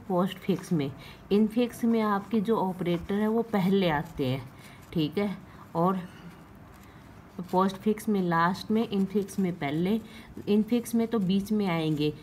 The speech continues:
और prefix में आपके पहले operator आते हैं, ठीक है, वो मैं आगे बताऊंगी। तो इसमें आपको post fix में conversion करना है। तो अब देखो, ये आपका, अ,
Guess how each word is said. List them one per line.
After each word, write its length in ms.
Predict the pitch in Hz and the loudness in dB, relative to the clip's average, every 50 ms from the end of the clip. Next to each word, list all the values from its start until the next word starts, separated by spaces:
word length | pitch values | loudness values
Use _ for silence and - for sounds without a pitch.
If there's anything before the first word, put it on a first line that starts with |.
| - - - | -14 -8 -4
और 80 | - 170 - - - | -4 -4 -4 -2 -2
prefix 540 | 214 190 226 233 226 - 247 247 240 - | 2 2 2 2 2 2 0 0 0 0
में 160 | 240 226 226 214 | 0 2 2 2
आपके 360 | 202 196 196 190 - 233 240 233 - | 2 0 0 -2 -2 -4 -4 -2 0
पहले 340 | 202 170 156 175 165 175 180 | 2 2 4 4 4 4 4
operator 580 | 170 156 160 - 151 151 143 139 - 151 151 151 | 2 2 0 -2 -2 -2 -2 -2 -2 -4 -2 -2
आते 360 | 135 127 127 - - 127 127 | -2 -4 -6 -6 -4 -2 -2
हैं, 120 | 123 123 - - - - - - - - - | -2 -4 -8 -14 -16 -16 -16 -16 -14 -8 -6
ठीक 180 | 170 147 - 202 | -6 -4 0 2
है, 60 | 214 | 2
वो 180 | 220 214 208 | 2 2 2
मैं 140 | 208 214 208 | 0 0 0
आगे 320 | 202 190 180 175 175 175 170 | 0 0 -2 -2 -2 -2 -2
बताऊंगी। 580 | 160 165 165 - 165 151 143 147 147 143 143 143 - - - - - - | -2 -4 -2 -2 -2 0 0 0 0 0 -2 -4 -8 -16 -16 -12 -6 -4
तो 60 | 170 | -2
इसमें 280 | 165 196 190 220 214 | 0 0 2 2 2
आपको 280 | 202 196 196 196 - 226 | 4 2 2 0 -2 -4
post 400 | 220 - - 214 208 220 214 - | -4 0 0 2 2 2 0 -2
fix 300 | - - 240 226 - - | -2 -2 -2 -2 0 0
में 140 | 233 220 220 220 | 0 0 0 0
conversion 640 | 220 196 185 185 180 175 175 170 170 175 185 190 180 | 0 0 0 2 2 2 2 2 2 0 0 0 0
करना 340 | 180 160 143 139 139 135 131 | 0 -2 -2 -2 -2 -2 -2
है। 160 | 131 127 127 - - - - - - | -4 -4 -6 -12 -16 -20 -16 -10 -8
तो 60 | 196 | -4
अब 280 | - - 180 208 202 185 | 0 2 2 2 2 0
देखो, 380 | 170 160 160 - 170 160 160 156 - - - - - - | 0 0 0 0 0 0 0 -2 -8 -16 -20 -16 -10 -4
ये 220 | 180 175 196 208 208 | 0 2 2 4 4
आपका, 420 | 208 202 202 202 - - 226 220 220 208 196 - 202 - - | 4 2 2 0 0 0 2 2 2 0 -2 -8 -10 -8 -6
अ, 60 | 202 | -4